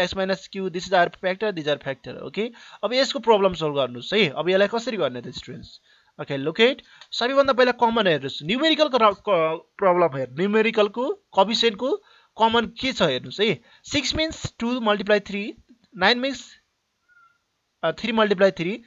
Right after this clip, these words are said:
थ्री means three one जा थ्री, यस। So, कमन अफ थ्री, सबैमा ती-, थ्री, थ्री कमन हुने रहेछ। So, कमन हामीले थ्री लियौँ। अनि एक्स क्युब, एक्स स्क्वायर, एक्स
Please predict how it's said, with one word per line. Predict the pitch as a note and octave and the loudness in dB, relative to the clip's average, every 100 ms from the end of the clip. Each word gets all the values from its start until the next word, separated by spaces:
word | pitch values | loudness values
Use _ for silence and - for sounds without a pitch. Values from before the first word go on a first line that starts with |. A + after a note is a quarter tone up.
| _ - | _ -2
थ्री | A#3+ | 0
means | A#3+ B3 | 0 -2
three | B3 A#3+ A#3 | -2 2 6
one | G#3+ | 6
जा | G#3+ | 2
थ्री, | - C3+ B2+ | -4 -8 -2
यस। | D3+ D4 - - - - | 2 2 -2 -18 -8 0
So, | C4 | 2
कमन | C4 C4 C4 | 4 4 4
अफ | B3 - | 2 0
थ्री, | G3+ E3+ | -4 -4
सबैमा | - G3+ C4 | -4 -6 -4
ती-, | A#3+ G#3+ | -4 -6
थ्री, | F#3 G3 F3 | -8 -8 -8
थ्री | F3+ | -8
कमन | - D3+ D3+ | -6 -4 -4
हुने | D3 C#3+ | -6 -8
रहेछ। | F3 A3+ | -8 -8
So, | A3 F3 - | -8 -4 0
कमन | D#3 C#3+ C3 | 0 -2 -8
हामीले | B2 D3+ | -10 -10
थ्री | - C3 | -10 -12
लियौँ। | A#2 - F3+ - - - | -12 -16 -20 -20 -20 -10
अनि | C4+ C4+ | 2 6
एक्स | C4+ C4+ | 6 2
क्युब, | - C#4+ D#4 D#4+ _ _ - | -4 -2 -2 -6 _ _ -4
एक्स | F#3+ B3+ | -4 -4
स्क्वायर, | B3 - C4+ C#4+ F4+ _ - | -6 2 2 2 -2 _ 2
एक्स | G#3+ G#3 | 2 2